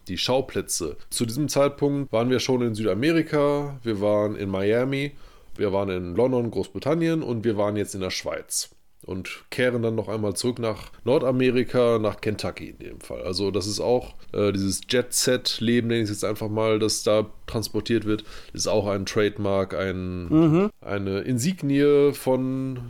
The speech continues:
Speaker 1: äh, der Bond-Formel, das hier das erste Mal eingesetzt wird. Genauso wie Q-Branch und der D B five und alles, was wir schon zuvor genannt haben.
Speaker 2: Ja, also das,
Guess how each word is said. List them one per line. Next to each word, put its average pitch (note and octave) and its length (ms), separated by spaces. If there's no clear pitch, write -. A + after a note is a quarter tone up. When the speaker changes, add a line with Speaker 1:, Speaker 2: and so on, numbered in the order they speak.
Speaker 1:
äh, A2+ 120
der A#2+ 100
Bond-Formel, A#2+ 800
das G#2+ 240
hier B2 300
das A2+ 180
erste G#2 320
Mal F#2+ 320
eingesetzt F#2+ 560
wird. E2+ 140
Genauso A2+ 400
wie G2+ 280
Q-Branch C3 1040
und G2+ 280
der G#2 80
D G2 160
B G2 100
five B2+ 540
und G2 400
alles, G#2+ 200
was F#2 120
wir G2 80
schon G#2 260
zuvor F#2+ 380
genannt D#2+ 320
haben. C2+ 300
Speaker 2:
Ja, B2+ 140
also A#2+ 240
das, A2+ 420